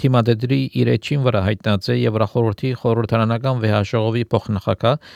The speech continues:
ուկրաինական պատվիրակության անդամ, Ուկրաինյո նախագահի դաշինքի անդամ երեսփոխան Վլադիմիր Արևը։ Ագրամունդի դեմ պատժամիջոցներ սահմանված են դասը տարիով, իսկ Շուկլայի դեմ երկու տարիով քրած է ան։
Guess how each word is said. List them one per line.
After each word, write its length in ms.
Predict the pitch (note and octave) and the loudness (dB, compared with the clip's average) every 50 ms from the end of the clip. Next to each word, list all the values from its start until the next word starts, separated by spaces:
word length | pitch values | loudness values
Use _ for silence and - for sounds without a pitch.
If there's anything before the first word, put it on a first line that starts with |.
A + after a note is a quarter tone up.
| - - - - C3 | -20 -10 -4 -2 0
ուկրաինական 640 | A2 - C3+ C3+ B2+ C3 C3+ C#3 C3 C#3+ D3+ C#3 | 2 2 2 2 2 0 -2 -2 -2 -2 0 0
պատվիրակության 600 | B2+ G#2+ G#2 A2+ A2 A#2 A2+ A#2+ - - C3 B2 A2 | 0 2 2 2 2 2 0 0 -2 -2 0 0 2
անդամ, 360 | G2+ G2 - B2 B2 A#2+ A#2+ A2+ | 0 0 0 -2 -2 0 -2 -2
Ուկրաինյո 460 | - - B2+ A#2 A#2 A#2+ B2 C3+ C3+ B2 | -2 0 0 0 0 0 0 0 0 0
նախագահի 520 | A#2 G#2 - A2 G2+ - A#2 A2+ B2 A#2+ - | -2 -2 -2 -4 -2 -2 -2 -2 -2 -2 -2
դաշինքի 540 | - G#2+ G2+ - - B2 A2+ - - B2+ B2 A#2 | -2 -4 -4 -4 -4 -4 -4 -4 -4 -2 0 0
անդամ 320 | A2+ G#2+ - B2+ A#2+ A2+ A#2 | -2 -2 -2 -2 0 0 0
երեսփոխան 580 | A#2 A#2+ A#2 - - A2+ - - A#2+ A2+ A2+ A2 - - - - _ _ - | 0 0 -2 -2 -4 -6 -4 -2 -2 -2 -2 -2 -6 -10 -18 -20 _ _ 0
Վլադիմիր 560 | B2 A#2 A2+ G#2+ G#2+ G#2 G2 G2 G2 F#2+ - - - G2+ | 2 2 4 2 2 0 -2 -2 -2 -4 -4 -4 -2 -2
Արևը։ 300 | G2+ G#2+ G#2+ G#2 A2 G#2 G2+ - _ _ _ _ _ _ _ _ _ _ _ _ _ _ _ _ - - _ _ _ _ _ _ _ - | 0 0 0 0 0 -2 -2 -6 _ _ _ _ _ _ _ _ _ _ _ _ _ _ _ _ -20 -20 _ _ _ _ _ _ _ -4
Ագրամունդի 540 | - A2 A2 B2+ C3 C3+ D3 D3+ C#3+ F3 F3 D#3 - | -2 -2 0 0 2 2 2 2 2 0 -2 0 0
դեմ 140 | D3 C#3+ C3+ B2 | 0 2 2 2
պատժամիջոցներ 720 | A#2+ A2 - C3+ B2+ B2+ A#2 - C#3 A#2 - - D3 C3 - | 2 2 2 2 0 2 2 0 0 0 0 -2 -2 -2 -2
սահմանված 600 | - - G#2+ G#2 G#2+ A2 A2 G#2+ G#2 G#2 G2+ F#2+ - | 0 0 2 2 2 2 0 0 0 -2 0 0 0
են 120 | B2+ C3 C3 B2 A2+ | 0 0 -2 -2 0
դասը 320 | B2+ B2 C3 - - C3 G2 G2+ | 0 0 0 0 -2 -2 0 0
տարիով, 440 | G#2+ G2+ G2+ G#2 G#2+ G#2+ G#2 G2 - A2+ A2+ | 2 2 2 2 2 0 0 0 -2 -2 -4
իսկ 280 | G#2+ - - - - - - | -4 -4 -8 -12 -14 -6 -4
Շուկլայի 380 | A#2 G#2 - A2 G#2+ A#2+ C#3 - - | -4 -2 0 0 0 0 -2 -2 -2
դեմ 140 | C#3+ C3+ C3 B2+ - | -2 -2 -4 -4 -2
երկու 320 | A#2+ A2+ A#2+ B2 B2+ C#3 B2+ C3 | 0 0 0 0 0 0 0 0
տարիով 300 | A#2+ A2+ G#2+ G#2 F#2 - | 0 2 2 0 0 -2
քրած 320 | - G#2 G#2 G2 F#2 F#2+ G#2 | -2 0 0 0 2 0 0
է 60 | F#2+ F#2+ | 2 2
ան։ 120 | G2 F#2+ | 2 0